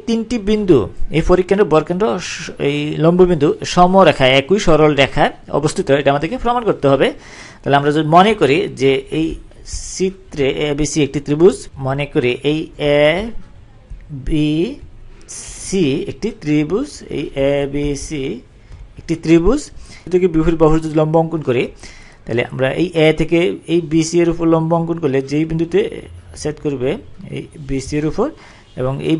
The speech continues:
বি বিন্দু থেকে এসি এর উপর। তাহলে এই এডি এবং এই বিই লম্ব পরস্পর ও বিন্দুতে ছেদ করে। তাহলে এই চিত্রে ও কি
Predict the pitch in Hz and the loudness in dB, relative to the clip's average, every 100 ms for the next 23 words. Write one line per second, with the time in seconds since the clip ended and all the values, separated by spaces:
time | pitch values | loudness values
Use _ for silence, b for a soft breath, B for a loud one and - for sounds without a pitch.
0 | 147 190 208 160 143 139 160 - 139 - | 2 0 0 -2 -4 -2 -2 0 -2 2
1 | 165 165 190 277 - - - _ - 123 | 2 2 0 -2 -8 -20 -20 _ -6 -4
2 | 131 147 180 - 156 147 151 165 175 139 | -2 0 -2 -2 -4 0 2 2 0 -2
3 | 151 160 269 - - 127 139 156 165 - | 0 0 -2 -8 -8 -6 -4 -6 -12 -4
4 | 170 151 123 147 160 165 165 175 160 127 | -2 0 0 2 2 0 -2 -2 0 0
5 | 202 - - 143 151 151 151 151 147 165 | -4 -10 -6 0 2 4 6 4 4 4
6 | 175 - 170 180 180 175 170 156 - 120 | 2 2 4 6 4 4 2 0 -2 -2
7 | 135 190 - 117 139 147 147 190 185 165 | -2 -4 -8 -6 -4 -2 -2 -2 -4 0
8 | 135 - 156 156 175 254 B B B B | 0 0 -2 2 2 0 B B B B
9 | - 175 | -10 -8